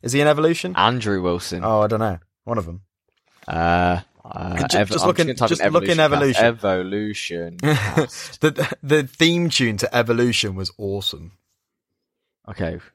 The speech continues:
Speaker 2: we've got, yeah, Stifler, isn't it? Sh-, uh, Sean William Scott.
Speaker 1: Yes, what a show.
Speaker 2: There he is.
Speaker 1: <laughs>
Speaker 2: I don't recognise any of these other, Dan Aykroyd. What?
Speaker 1: Yeah.
Speaker 2: They got one of the actual Ghostbusters in for this.
Speaker 1: Yeah, yeah.
Speaker 2: Uh,
Speaker 1: <laughs>
Speaker 2: I don't see a Wilson.
Speaker 1: Ah,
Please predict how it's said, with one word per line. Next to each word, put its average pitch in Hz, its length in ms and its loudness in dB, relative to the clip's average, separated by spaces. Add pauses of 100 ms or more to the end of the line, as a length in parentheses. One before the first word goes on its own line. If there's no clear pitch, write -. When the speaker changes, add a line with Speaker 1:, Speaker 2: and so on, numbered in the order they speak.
(220)
Speaker 2:
we've 92 140 -20
got, 92 300 0
yeah, 135 140 4
Stifler, 165 600 2
isn't 156 220 2
it? 143 260 2
Sh-, - 160 -10
uh, 117 220 4
Sean 131 300 -2
William 120 260 -2
Scott. 107 320 2
Speaker 1:
Yes, 113 640 0
what 117 160 -6
a - 20 -10
show. 113 240 -10
Speaker 2:
There 104 220 0
he 95 80 4
is. 139 320 2
Speaker 1:
<laughs> 151 60 4 (520)
Speaker 2:
I - 60 -6
don't 107 160 2
recognise 98 400 0
any 113 240 0
of 104 80 2
these 98 140 -4
other, 92 200 -4
Dan 156 180 2
Aykroyd. 127 680 0 (800)
What? - 400 -2
Speaker 1:
Yeah. 113 240 0
Speaker 2:
They 139 60 2
got 165 120 2
one 160 100 2
of 156 60 2
the 160 60 6
actual 156 260 0
Ghostbusters 117 640 0
in 90 100 -10
for 87 120 -14
this. 82 240 -8
Speaker 1:
Yeah, 123 400 4 (280)
yeah. 131 200 -14
Speaker 2:
Uh, 92 880 2 (480)
Speaker 1:
<laughs> - 720 -4
Speaker 2:
I 90 180 -8
don't 113 240 2
see 127 200 -4
a 123 60 0
Wilson. 113 300 2
Speaker 1:
Ah, 113 380 4